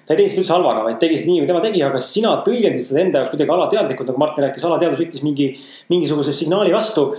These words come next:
kodeeris selle mingiks tähenduseks, eks ole, mingiks perspe-, perspektiiviks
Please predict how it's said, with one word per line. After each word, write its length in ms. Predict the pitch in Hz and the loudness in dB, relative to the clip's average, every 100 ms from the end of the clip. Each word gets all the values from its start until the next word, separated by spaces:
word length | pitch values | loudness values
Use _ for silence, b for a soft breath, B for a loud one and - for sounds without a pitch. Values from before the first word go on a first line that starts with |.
| B B B | B B B
kodeeris 400 | 151 202 170 135 | 0 2 2 0
selle 120 | 147 151 | 0 2
mingiks 360 | 170 135 - - | 0 -2 -2 -2
tähenduseks, 460 | 208 170 139 135 | 0 0 0 0
eks 120 | 143 151 | 0 0
ole, 100 | 139 | 0
mingiks 240 | 156 143 151 | 0 -2 0
perspe-, 320 | 165 - - - | -2 0 -4 -2
perspektiiviks 680 | 185 180 151 - 233 151 - | -2 0 -2 0 0 0 0